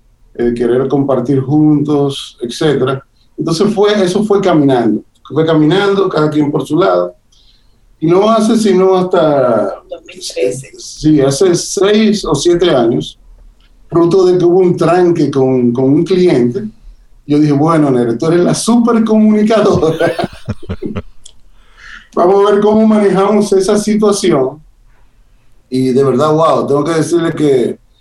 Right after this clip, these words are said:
Speaker 1: que de repente ha sido el cliente más grande que hemos manejado y que de repente también el que mayor satisfacción nos ha dado.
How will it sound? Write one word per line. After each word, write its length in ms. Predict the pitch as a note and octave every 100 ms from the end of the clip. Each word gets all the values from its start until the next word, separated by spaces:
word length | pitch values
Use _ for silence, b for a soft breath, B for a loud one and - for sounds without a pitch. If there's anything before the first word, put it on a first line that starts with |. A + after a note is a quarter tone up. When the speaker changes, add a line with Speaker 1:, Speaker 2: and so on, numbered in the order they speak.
| _ _ _
Speaker 1:
que 80 | D3+
de 120 | D3+
repente 760 | C#3+ C3 E3 F#3 D#3+ - C#3 - _ -
ha 80 |
sido 220 | B2+ D#3 D#3
el 60 |
cliente 680 | D3 D3 D3+ D3 D3+ C3+ B2
más 420 | A2+ A2+ C#3 D#3+
grande 480 | D#3 D#3 F#3 G3 F3+
que 100 | E3
hemos 300 | E3 F3+ E3+ - _ _ -
manejado 680 | D#3 D#3 D#3 C3 C#3 D#3 - _ _ _
y 80 | C#3
que 80 | D#3
de 100 | D3
repente 400 | C#3 D#3 E3 F3
también 600 | F3 E3+ F3+ F3+ F3+ F3+
el 160 | C#3+
que 120 | C#3+
mayor 360 | C#3 C3+ C3+ D#3
satisfacción 840 | D#3 - D3+ C#3+ C#3 - F#3+ G3 D3
nos 100 | C3+
ha 60 |
dado. 400 | C#3 D#3+ A#2+ G2+